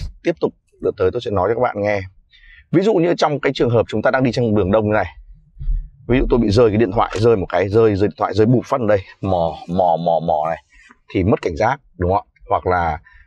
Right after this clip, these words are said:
mải quá, nhiều lúc cứ bị, bây giờ cái, cái điện thoại nó quá nhiều thứ để, để, để, để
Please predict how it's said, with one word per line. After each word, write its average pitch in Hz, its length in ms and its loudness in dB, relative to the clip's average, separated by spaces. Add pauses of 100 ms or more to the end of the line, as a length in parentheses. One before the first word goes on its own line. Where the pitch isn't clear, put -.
(160)
mải 87 320 -2
quá, 87 320 -2
nhiều 117 220 2
lúc 156 240 0
cứ 202 340 -2 (420)
bị, 151 240 2
bây 139 100 2
giờ 104 340 2
cái, 113 200 0
cái 151 100 0
điện 156 180 -2
thoại 131 280 0
nó 190 60 0 (120)
quá 220 380 0
nhiều 160 240 4 (320)
thứ 120 260 2
để, 123 140 2
để, 90 140 0
để, 87 160 0
để 80 140 -2